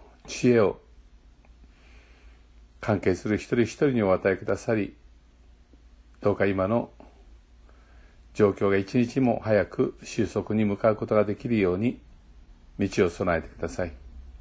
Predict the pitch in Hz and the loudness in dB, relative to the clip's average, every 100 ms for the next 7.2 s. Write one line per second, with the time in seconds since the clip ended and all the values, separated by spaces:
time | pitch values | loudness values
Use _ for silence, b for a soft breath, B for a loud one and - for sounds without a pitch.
0 | - - - - - - - - b b | -20 -18 -18 -20 -18 -18 -20 -20 b b
1 | b b b b b b b b - 104 | b b b b b b b b -2 2
2 | 101 98 92 98 101 107 - B B B | 2 0 -2 0 2 0 -4 B B B
3 | B B B 117 104 101 98 95 113 113 | B B B 0 0 0 -2 -2 2 2
4 | 101 - b b b - - - - - | 2 -4 b b b -20 -20 -20 -20 -20
5 | - B B B B B B B B - | -20 B B B B B B B B -4
6 | 120 113 - 107 104 101 87 107 104 104 | 0 2 0 0 2 2 2 2 2 0
7 | 113 127 | -2 -2